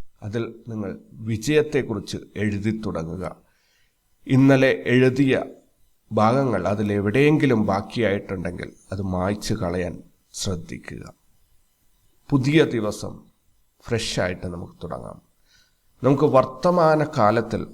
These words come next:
ശ്രദ്ധ കേന്ദ്രീകരിക്കാം, അച്ചടക്കം പാലിക്കാം, നമ്മുടെ കഴിവുകളിൽ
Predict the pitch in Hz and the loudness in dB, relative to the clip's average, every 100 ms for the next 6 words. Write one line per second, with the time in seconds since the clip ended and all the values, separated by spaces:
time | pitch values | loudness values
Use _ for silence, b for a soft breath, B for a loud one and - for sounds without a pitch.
0 | - - - 101 - 92 98 90 87 90 | -16 -4 0 0 -4 -12 -12 -14 -14 -14
1 | 90 69 - 60 - _ - 104 - - | -14 -16 -16 -16 -18 _ -14 -14 -8 -4
2 | 107 98 104 90 87 73 - 60 - - | -4 -6 -8 -6 -8 -8 -10 -12 -12 -20
3 | _ _ _ _ _ - - 151 165 196 | _ _ _ _ _ -20 -2 2 4 4
4 | 202 135 131 131 131 127 123 | 2 0 0 -2 0 0 -2